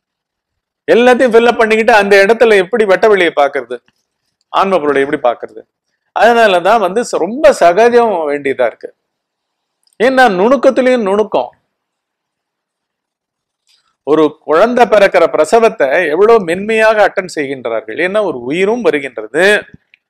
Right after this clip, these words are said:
அதை ஈன்று எடுப்பவளும் ஒரு உயிர். எல்லாவற்றிற்கும் எவ்வ-, ஒவ்வொரு மணி நேனோ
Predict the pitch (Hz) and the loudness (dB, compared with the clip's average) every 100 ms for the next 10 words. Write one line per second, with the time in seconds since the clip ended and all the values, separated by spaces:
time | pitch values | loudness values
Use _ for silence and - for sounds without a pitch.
0 | _ _ _ _ _ _ _ - 131 135 | _ _ _ _ _ _ _ -6 -2 -2
1 | 123 - 170 247 208 180 220 233 202 208 | -4 -8 -6 -2 0 4 4 4 4 2
2 | 220 156 131 123 127 131 120 180 220 - | 0 -6 -6 -10 -10 -8 -4 -2 -4 -8
3 | _ _ _ _ _ - 147 226 262 262 | _ _ _ _ _ -8 -4 -4 0 2
4 | 247 240 214 208 247 226 285 208 156 190 | 4 4 2 -2 -6 -6 -6 -2 -2 -2
5 | 214 208 190 190 226 233 214 180 160 208 | -6 -4 -2 -2 2 4 4 2 -4 -4
6 | 233 165 202 226 | -4 -2 0 -2